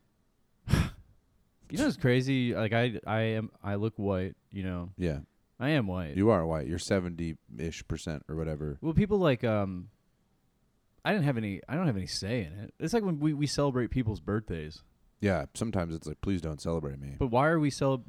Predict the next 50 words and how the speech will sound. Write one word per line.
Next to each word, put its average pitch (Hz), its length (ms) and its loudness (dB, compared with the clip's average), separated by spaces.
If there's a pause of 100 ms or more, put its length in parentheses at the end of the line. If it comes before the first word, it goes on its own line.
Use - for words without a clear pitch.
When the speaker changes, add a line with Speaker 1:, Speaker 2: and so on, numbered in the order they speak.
Speaker 1:
why 131 500 2
everyone's 127 320 0
like, 135 140 -6
"It's 220 200 0
my 202 200 0
birthday." 165 500 2
You 120 160 -2
had 175 160 -2
no 95 160 -2
say. 87 440 -8 (100)
Speaker 2:
Yeah, 101 260 2
you 82 160 -4
didn't 104 160 0
do 78 140 -2
anything. 76 400 -6 (120)
Speaker 1:
You 160 140 2
don't 180 160 2
even 156 220 2
have 131 180 -2
a 110 60 0
ch-, - 240 -8
you 135 140 -6
didn't 160 120 -4
even 147 140 0
have 127 120 -2
a 98 40 -8
choice 143 480 0
being 98 240 -6
here. 80 340 -8
You 139 120 -2
didn't 95 80 6
Speaker 2:
Yeah. - 20 6
Speaker 1:
get 85 60 4
to 78 60 -2
pick 120 180 0
your 87 100 -8
name. 120 460 -4 (480)
Speaker 2:
That's 104 200 -2
so 101 140 -2
true, 92 240 -4
dude. 90 220 -4
Picking, 110 340 -4 (340)
I 107 60 2
really 101 400 8
wish 85 260 2
we 82 100 -4
could 78 200 -4
pick 85 180 -4
our 78 120 -4
names. 73 480 -8